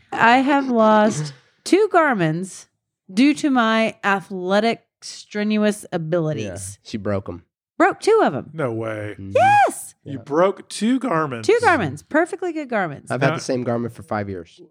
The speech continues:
Speaker 1: Yeah.
Speaker 3: Is that
Speaker 1: I
Speaker 3: the one
Speaker 1: mean,
Speaker 3: you lost in the
Speaker 1: obviously
Speaker 3: lake?
Speaker 2: Well, yeah, except for that one.
Speaker 3: So how did
Speaker 1: They
Speaker 3: you
Speaker 1: didn't lose. They died.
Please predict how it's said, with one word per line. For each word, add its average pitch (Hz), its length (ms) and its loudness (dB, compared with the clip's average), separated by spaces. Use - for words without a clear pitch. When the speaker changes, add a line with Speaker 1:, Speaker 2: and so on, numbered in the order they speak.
Speaker 1:
Yeah. 190 280 0
Speaker 3:
Is - 80 -10
that 196 140 -4
Speaker 1:
I - 20 0
Speaker 3:
the 240 40 2
one 269 140 4
Speaker 1:
mean, - 40 0
Speaker 3:
you 302 60 0
lost 302 220 4
in 320 80 2
the 285 60 -2
Speaker 1:
obviously 285 320 2
Speaker 3:
lake? 269 120 -2
Speaker 2:
Well, 107 220 0
yeah, 101 120 -4
except 92 260 -12
for 95 60 -14
that 78 120 -14
one. 80 160 -20
Speaker 3:
So 208 260 0
how 220 220 -2
did 247 80 -2
Speaker 1:
They 269 60 4
Speaker 3:
you 359 80 2
Speaker 1:
didn't 427 160 2
lose. 254 260 4
They 202 120 2
died. 147 340 -2